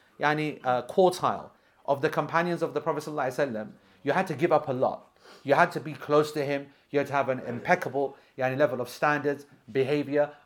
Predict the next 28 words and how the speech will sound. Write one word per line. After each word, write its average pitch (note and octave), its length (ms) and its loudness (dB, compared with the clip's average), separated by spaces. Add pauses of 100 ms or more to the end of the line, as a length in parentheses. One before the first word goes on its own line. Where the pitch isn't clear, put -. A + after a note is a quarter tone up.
all A3+ 140 10
the E3+ 80 4
rest D#3 220 -4
that C#3 120 -4
you C3+ 60 -10
can C3+ 160 -8
imagine. C3 520 -2 (460)
One D3 240 4
of G#3+ 140 0
those F#3+ 260 6
characteristics F3 680 0
is E3 140 -8
that D3+ 140 -4
you C3+ 120 -12
do B2 160 -16
not D#3 360 -4
ask D#3 460 0
favors C#3+ 340 -2
from B2 160 -16
other B2 200 -8
people, F3 460 -4 (200)
even F3+ 240 0
though B2+ 200 2
asking C3+ 340 -4
favors B2 280 -8
is F3 100 -6
completely G3+ 420 -6
allowed. A#3+ 320 -2